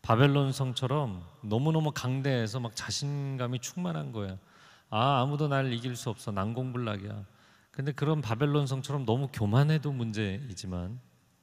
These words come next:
예루살렘 성 같은 경우 어떤 상황인가요? 도가네든 주의 상황이잖아요, 지금 상황은. 그들이 망하는 건 시간 문제입니다.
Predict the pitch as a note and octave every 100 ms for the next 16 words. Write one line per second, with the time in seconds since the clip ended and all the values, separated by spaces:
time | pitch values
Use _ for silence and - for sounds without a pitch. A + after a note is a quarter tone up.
0 | _ _ _ _ _ _ _ _ _ -
1 | A2+ C#3 D#3+ E3 E3 D#3 C#3+ D3+ C#3+ C#3
2 | C3 B2 A#2 A2+ A#2 A2+ B2 C3 A#2+ G2+
3 | - C3+ C3+ A#2+ G2+ F#2+ F#2 B2 C#3+ C#3+
4 | C3 B2 A2+ F#2+ - A2 G2+ F#2+ F2+ B2
5 | B2+ G2+ F2+ F2 E2+ - G#2 G#2 A#2+ A2
6 | F#2 G2 A2 - _ _ _ _ _ _
7 | _ _ _ _ - C#3+ D#3 E3 E3+ G2
8 | B2 D3 C#3+ C#3+ C3+ - F#3 F3 D#3+ B2
9 | A2+ G#2+ A#2+ G#2 F2 G2+